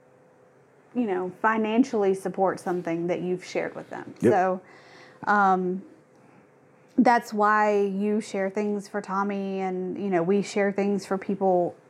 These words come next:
Speaker 1: Um, and it's why I'm trying to get the word out about the harvest, because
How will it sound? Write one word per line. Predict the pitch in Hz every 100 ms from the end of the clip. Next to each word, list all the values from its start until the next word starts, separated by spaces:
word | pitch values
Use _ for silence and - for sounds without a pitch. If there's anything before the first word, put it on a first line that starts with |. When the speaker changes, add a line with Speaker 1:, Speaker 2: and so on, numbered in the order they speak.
| _ -
Speaker 1:
Um, | 208 180 165 175 185
and | 208
it's | 202 -
why | 175 175 170
I'm | 180 - - - - -
trying | - 196 202
to | 190
get | 196
the | 196
word | 196 185
out | 180
about | 180 175 165
the | 190
harvest, | 202 240 175 165 -
because | 180 180 170 170 180